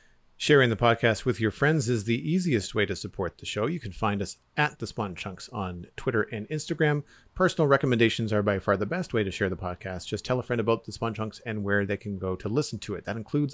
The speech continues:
iTunes, Spotify, Google Podcasts, and YouTube. You can email the show at spawnchunkmail at gmail dot com. The R S S feed is linked at the spawn chunks dot com, and the patron-only p-, feed is on the Patreon page,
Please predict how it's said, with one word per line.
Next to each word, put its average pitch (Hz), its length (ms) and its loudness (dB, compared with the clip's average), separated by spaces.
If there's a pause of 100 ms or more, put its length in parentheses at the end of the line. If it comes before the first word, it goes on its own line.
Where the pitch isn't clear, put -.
(120)
iTunes, 156 500 0 (100)
Spotify, 131 460 0
Google 117 220 -2
Podcasts, 101 720 -4
and 90 200 -8
YouTube. 95 360 -4 (600)
You 127 80 2
can 131 100 6
email 151 200 6
the 131 80 0
show 175 280 0
at - 80 -4
spawnchunkmail 110 880 -2
at - 240 -4
gmail 156 460 -2
dot 151 180 0
com. 175 320 0 (240)
The 135 160 4
R 180 220 6
S 160 120 4
S 165 140 2
feed 120 220 0
is 107 120 -4
linked 117 180 0
at 104 100 -2
the 98 80 -4
spawn 147 240 -2
chunks 135 240 -4
dot 127 140 0
com, 120 380 0
and 110 160 -2
the 101 120 -2
patron-only 131 920 -2 (280)
p-, 123 260 -2
feed 107 520 2
is 107 180 -2
on 101 280 0
the 95 140 -4
Patreon 104 420 -2
page, 95 340 -4